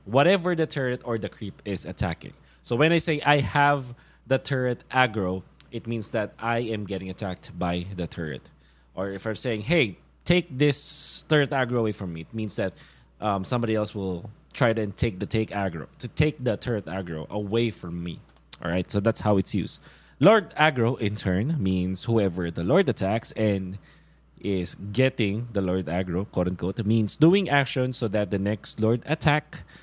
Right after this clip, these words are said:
or attention will be going to you. Typically, just getting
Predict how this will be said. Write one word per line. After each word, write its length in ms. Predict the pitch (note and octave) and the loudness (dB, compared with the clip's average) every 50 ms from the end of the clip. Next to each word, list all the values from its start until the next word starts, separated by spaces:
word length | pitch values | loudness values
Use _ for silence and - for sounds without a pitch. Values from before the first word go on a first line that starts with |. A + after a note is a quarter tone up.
| - _ _ _ - | -20 _ _ _ 2
or 200 | B2 B2 B2 A#2+ | 4 4 4 4
attention 500 | A#2 A2+ - A#2 G#2+ G2+ - G#2 F#2+ G2 | 2 0 0 0 0 0 0 -2 -2 -2
will 100 | G2 G2 | -2 -2
be 160 | F2 F#2+ F#2+ | -2 -4 -4
going 300 | F2 E2 G2+ F2+ E2 E2 | -4 -4 -4 -4 -4 -4
to 140 | D#2 - E2 | -8 -8 -10
you. 60 | D2+ | -8
Typically, 480 | D2 - F3+ F3 F#3+ E3+ F3+ E3 E3 D#3 | -6 -4 -4 -4 -2 -2 0 0 0 0
just 440 | A#2+ G#2+ A2+ A2 G#2 G2 - - A2+ F2+ E2+ | -2 -2 -2 -2 -2 -2 -4 -6 -8 -8 -6
getting 260 | E2+ G#2+ G#2 G#2+ G#2 | -4 -2 -2 -2 -4